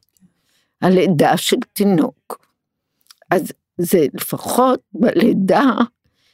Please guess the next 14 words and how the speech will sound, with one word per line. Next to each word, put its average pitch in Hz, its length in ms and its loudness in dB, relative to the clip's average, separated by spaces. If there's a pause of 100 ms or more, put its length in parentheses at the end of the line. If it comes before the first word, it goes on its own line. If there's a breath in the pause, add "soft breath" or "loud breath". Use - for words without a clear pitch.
(280)
התהליך 180 640 0
של 170 300 0 (160)
גדילת 175 640 0
העובר 180 760 0 (280)
הוא 175 240 2
לאט, 165 640 0
לאט, 165 640 0
לאט 170 480 -2
את - 180 -6
מתרגלת, 165 800 -2 (440 loud breath)
אבל 160 220 2
בכל 208 420 -2
זאת - 260 -2
שהתינוק 165 580 -2